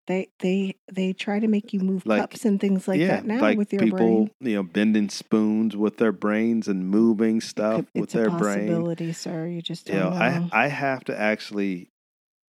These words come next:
Speaker 2: just like we, we talk about things all the time, I have to see it to believe it.
Speaker 1: Right. You have to experience it
Speaker 2: Y-, you have
Speaker 1: firsthand.
Speaker 2: to experience for yourself. If you don't experience it for yourself, it's hard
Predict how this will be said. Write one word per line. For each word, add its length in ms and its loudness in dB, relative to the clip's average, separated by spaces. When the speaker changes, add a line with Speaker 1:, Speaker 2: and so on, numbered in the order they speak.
Speaker 2:
just 180 -8
like 220 -4
we, 200 0
we 120 -2
talk 260 -4
about 380 -2
things 280 -4
all 180 -2
the 60 -4
time, 360 -6
I 160 -2
have 420 -6
to 180 -8
see 500 -2
it 160 -6
to 120 -10
believe 460 -10
it. 160 -18
Speaker 1:
Right. 340 0
You 100 -2
have 80 -10
to 80 0
experience 580 -4
it 200 -8
Speaker 2:
Y-, 120 -6
you 100 0
have 320 0
Speaker 1:
firsthand. 100 -4
Speaker 2:
to 120 2
experience 560 -4
for 160 -8
yourself. 500 -4
If 220 -6
you 80 -6
don't 340 -2
experience 640 -4
it 160 -10
for 100 -6
yourself, 520 -4
it's 160 -14
hard 520 -4